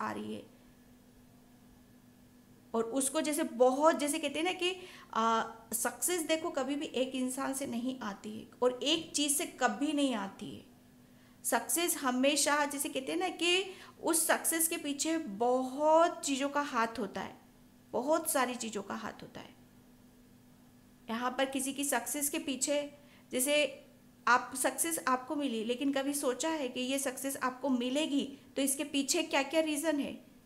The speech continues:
और वो किस वजह से मिल रही है?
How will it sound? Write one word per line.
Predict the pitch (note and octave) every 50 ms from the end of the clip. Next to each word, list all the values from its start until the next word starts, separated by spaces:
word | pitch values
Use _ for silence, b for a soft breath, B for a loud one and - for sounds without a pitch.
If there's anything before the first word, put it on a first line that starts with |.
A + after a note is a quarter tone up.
| - - - - - - - - - -
और | - B3+
वो | C4 C#4+
किस | C#4+ - D#4+ F#4 E4 -
वजह | A#3+ C4 B3+ A3+ C#4 D4+ D#4+
से | D#4+ F4+
मिल | D#4 D#4+ D#4+ D4+
रही | C4+ C#4 C#4 B3 A#3+ A#3+
है? | - - - -